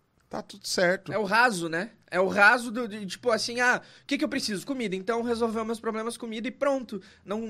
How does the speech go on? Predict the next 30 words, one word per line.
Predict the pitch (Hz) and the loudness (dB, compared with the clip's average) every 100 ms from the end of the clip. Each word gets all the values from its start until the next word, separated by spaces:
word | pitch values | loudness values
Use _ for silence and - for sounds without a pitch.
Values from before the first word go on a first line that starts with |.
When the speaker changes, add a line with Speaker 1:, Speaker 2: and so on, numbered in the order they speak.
| 208 | -8
Speaker 2:
não | 196 202 | -8 -8
consegue | 214 208 196 226 | -8 -4 -2 -2
pensar | 214 233 214 208 | -4 -6 -4 -4
num, | 220 214 | -4 -6
num | 196 208 | -8 -8
processo | 226 214 220 202 208 | -6 -4 0 0 -2
mais | 202 190 196 185 | -4 -2 -2 -6
profundo | - 208 196 208 214 202 | -6 -6 -6 -8 -6 -6
de | 180 | -6
como | - 233 269 | -4 -4 -4
que | 262 | -6
vou | 226 | -4
resolver | 240 226 226 208 214 214 | -2 -2 -4 -4 -4 -2
isso, | 202 180 - 151 | -4 -6 -8 -8
né? | 180 254 - - - | -8 -8 -18 -20 0
Como | 240 | 0
que | 269 | 2
eu | 254 | 0
vou | 240 | 2
resolver | 240 233 233 208 214 | 2 4 2 2 -2
<clears throat> | 180 | 0
todo | 190 285 349 320 | 4 6 6 2
o | |
problema | 226 262 202 233 254 | 2 0 2 0 0
de | 202 208 | 0 -2
nunca | 208 247 320 262 | -2 -2 -2 0
mais | 240 247 | 0 -2
faltar | 233 226 | -4 -6
comida, | 226 202 233 208 | -6 -6 -4 -2
de | 185 208 | -2 -4